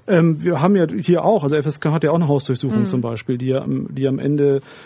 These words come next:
Speaker 1: äh, in dem Rahmen der Pressefreiheit für illegal erklärt
Speaker 2: Mhm.
Speaker 1: worden ist, weil es ganz offensichtlich darum ging, auch noch Nebenquellen oder Nebenerkenntnisse auszuforschen und der Vorwurf zu wenig war.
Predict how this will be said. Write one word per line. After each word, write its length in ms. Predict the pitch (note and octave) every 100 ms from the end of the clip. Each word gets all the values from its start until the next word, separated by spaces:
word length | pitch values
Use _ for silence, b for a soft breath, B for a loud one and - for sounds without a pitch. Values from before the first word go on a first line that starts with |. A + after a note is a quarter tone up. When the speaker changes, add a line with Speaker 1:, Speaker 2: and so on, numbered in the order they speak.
| B -
Speaker 1:
äh, 280 | C#3 C3
in 480 | C3+ - G3 F3 E3
dem 280 | E3 D#3 D3
Rahmen 280 | C#3 D3 D#3+
der 100 | C#3+
Pressefreiheit 600 | - D3+ D#3 - C#3+ C#3
für 80 | E3+
illegal 440 | F3 E3 C3+ B2
erklärt 420 | A#2 - B2 G#2
Speaker 2:
Mhm. 20 |
Speaker 1:
worden 260 | B2 A2 A#2+
ist, 180 | A#2 -
weil 100 | B2+
es 100 | A#2+
ganz 180 | C3 C3
offensichtlich 580 | A#2+ C#3 F3+ - G3 E3
darum 240 | D#3+ D#3
ging, 180 | D3+ D#3
auch 140 | -
noch 160 | C#3+ C3
Nebenquellen 840 | C#3+ C#3+ C3+ - - B2+ A#2+ A#2
oder 220 | - A#2+
Nebenerkenntnisse 920 | A#2+ C#3+ D3+ B2+ - A2 - G#2+ - A2+
auszuforschen 720 | G#2+ - A#2+ C3+ C3+ C3+ D3+
und 140 | C3
der 80 | C3
Vorwurf 280 | G3+ G3+ C3+
zu 140 | B2+
wenig 260 | B2 B2
war. 120 | C#3+